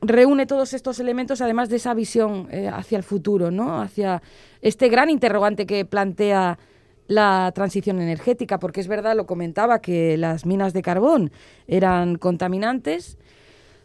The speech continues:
pero no parece que haya un plan, eh, muy claro, ¿no? Sobre lo que se va a hacer con la energía. De momento, antes se mandaba energía a, a Marruecos, se le ha dado la vuelta al cable y ahora Marruecos nos manda energía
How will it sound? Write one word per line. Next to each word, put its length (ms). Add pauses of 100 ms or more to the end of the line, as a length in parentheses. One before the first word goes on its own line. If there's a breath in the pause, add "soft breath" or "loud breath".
(140 soft breath)
pero 600
no 360
parece 480
que 80
haya 160
un 160
plan, 400
eh, 320
muy 200
claro, 360
¿no? 140
Sobre 220
lo 80
que 100
se 120
va 80
a 20
hacer 500
con 140
la 80
energía. 380
De 100
momento, 640
antes 280
se 180
mandaba 720
energía 640 (360)
a, 720 (280)
a 80
Marruecos, 560 (360 soft breath)
se 180
le 80
ha 40
dado 200
la 80
vuelta 240
al 100
cable 300
y 80
ahora 180
Marruecos 560
nos 180
manda 340 (460)
energía 560